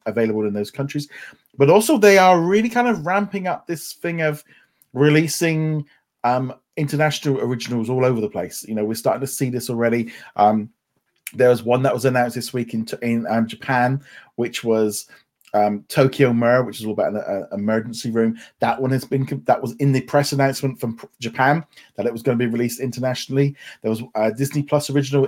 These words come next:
in Latin America that was in the press release. It said that it would be released internationally. There's also a Star Plus original in Latin America that's recently popped up on Hulu, and we're really starting to see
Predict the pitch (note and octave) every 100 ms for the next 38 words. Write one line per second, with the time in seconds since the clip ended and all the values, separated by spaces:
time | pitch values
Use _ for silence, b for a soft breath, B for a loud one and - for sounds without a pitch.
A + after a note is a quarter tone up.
0 | C#3 C3 B2+ C3+ - C#3+ C#3+ D3 D3 E3
1 | - - - A#2+ A#2+ A#2+ C#3 C3 C#3 C#3
2 | - - C3 A#2 A#2 A#2 B2 A#2+ A#2+ B2+
3 | - C3+ B2+ B2+ - C#3 C3+ C#3 b b
4 | b b - A#2 A#2+ B2+ C3+ A#2+ - -
5 | - C3 C3 - - D#3+ - E3 D#3+ D#3+
6 | E3 F#3 F#3 B B B - C3 C3+ -
7 | C3+ C3+ C3+ A2+ - B2 - - - -
8 | - F2 C#3 C#3+ C#3+ C3+ A#2+ B B B
9 | C3 C#3+ C#3 C#3 D3+ D#3+ E3 E3 D3 -
10 | C#3 C#3 C#3 C#3 B2 - C#3+ C3 C3 B2
11 | B2